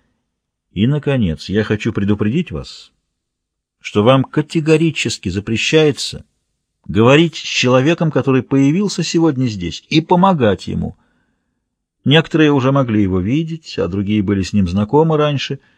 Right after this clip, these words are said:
Я говорю о Пьере де Субиньяке». Пьер вздрогнул, услышав свое имя. Он попытался спрятаться получше, чтобы никто его не обнаружил.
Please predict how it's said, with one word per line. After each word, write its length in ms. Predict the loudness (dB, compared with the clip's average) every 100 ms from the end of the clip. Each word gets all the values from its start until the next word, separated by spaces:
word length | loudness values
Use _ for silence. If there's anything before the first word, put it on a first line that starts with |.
| _ _ _ _ _ _ _ _
Я 200 | 2 2
говорю 520 | 4 4 6 4 0 _ -2
о 180 | -2
Пьере 500 | 0 0 2 4 4
де 180 | 0 0
Субиньяке». 840 | 0 -2 0 0 2 -2 -4 -14 -16 _ _ _ _ _ -12
Пьер 240 | -6 -6
вздрогнул, 540 | -6 -2 -2 0 -2 -2
услышав 400 | -4 -4 -6 -4
свое 260 | 0 0
имя. 380 | 0 0 0 -2 -10 -20 -20 _ _
Он 160 | -6 -4
попытался 500 | -4 -6 -4 -4 -4
спрятаться 600 | -8 -2 -2 -2 -8 -6
получше, 380 | -2 -2 -2 -6
чтобы 220 | -4 -2
никто 200 | -2 0
его 160 | 0 2
не 100 | 2
обнаружил. 540 | 2 0 0 -2 -6